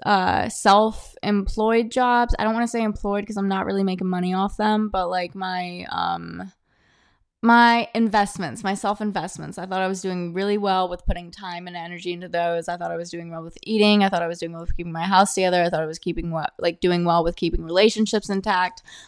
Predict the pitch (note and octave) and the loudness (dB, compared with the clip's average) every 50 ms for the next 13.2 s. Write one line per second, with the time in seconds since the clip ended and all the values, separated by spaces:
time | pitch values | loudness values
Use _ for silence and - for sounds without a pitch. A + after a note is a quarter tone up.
0 | _ - - G3 F#3+ F#3 F3 E3+ E3 D#3 D3+ D3+ G#2+ - F#3+ F#3+ - _ _ _ | _ 0 4 6 6 6 6 4 2 0 -4 -6 -6 -8 -8 -10 -10 _ _ _
1 | _ _ _ _ _ _ _ _ _ - A#3+ G#3+ G#3 G3 G3+ G#3 G#3 G#3+ G#3 G#3 | _ _ _ _ _ _ _ _ _ -8 -2 0 0 2 2 2 0 -2 -2 0
2 | G#3+ G3+ F#3+ F3+ F#3+ - F#3+ F3+ - - F#3 F#3 F#3 F#3 F#3 F3+ F3+ F3+ F#3 F#3 | 0 0 0 -2 -4 -6 -6 -8 -6 -6 -6 -4 -2 -2 -2 -2 0 0 0 -2
3 | F#3 F#3 - F3+ F#3 - - - F3+ F3 F3 F3 E3+ F3 E3+ E3+ E3+ F3 - - | -2 -2 -4 -4 -4 -4 -4 -6 -4 -4 -4 -4 -4 -4 -2 -2 -4 -4 -4 -4
4 | F3+ F3 E3+ E3+ E3+ E3 - - F3 E3+ E3+ E3+ E3 E3 F3 G3 G#3+ B3 _ _ | -4 -2 -2 -2 -2 -4 -4 -4 -4 -4 -6 -8 -8 -8 -8 -10 -12 _ _ _
5 | _ _ - - - - F#3 F3+ F3 F3 F#3+ - - E3+ E3+ E3+ E3 - E3+ E3+ | _ _ -18 -12 -4 -2 0 0 0 0 -4 -6 -4 -4 -2 -2 -2 -2 -4 -4
6 | - G3+ F3 F3 F3 F3+ - G#3 F3+ - - F3+ E3+ - F#3 E3+ E3+ - - - | -4 -4 -2 -2 -2 -4 -4 -2 0 0 0 -2 0 -2 -2 -2 -2 -2 -6 -10
7 | _ - - - - - - - - F3 C3+ - F3 G3+ G3 G3+ G3+ G3 - - | _ -20 -20 -20 -20 -18 -4 2 4 6 6 6 6 4 4 4 2 2 4 2
8 | C#3 E3+ G#3+ G#3 F3+ F#3 F3+ F3+ F#3 F3+ F#3 F3+ D3+ - F3+ F3+ F3+ F3+ - F3 | 2 2 2 0 -2 -2 -2 -2 -2 -2 0 -2 -2 -4 -4 -4 -4 -4 -4 -6
9 | E3+ E3+ E3 E3 E3 E3 E3 D#3+ - - _ _ _ _ - - - F#3+ F3+ G3 | -6 -6 -6 -8 -8 -8 -8 -8 -10 -12 _ _ _ _ -14 -8 -8 -6 -2 -2
10 | F#3+ F#3 - - - - - - - - - - - - - - - - - - | -2 -2 -4 -6 -8 -6 -6 -6 -4 -6 -6 -8 -12 -14 -16 -18 -16 -14 -10 -4
11 | - F#3+ F3+ F3 - - C2 - - - - F#3 F#3+ - - - E3 F#3+ - - | 0 0 0 0 0 -2 -4 -6 -10 -10 -8 -8 -4 -4 -2 -2 -2 -4 -4 -6
12 | A#3 A3 B3 A3+ F#3+ F#3+ F#3 F#3+ G3 F3+ F3 F3 F3 F3 F3 F3 - E3+ E3 E3+ | -4 -2 0 0 2 2 2 0 0 -2 -2 -2 -2 -4 -4 -4 -4 -4 -2 -2
13 | E3 E3 F3 | -2 -4 -6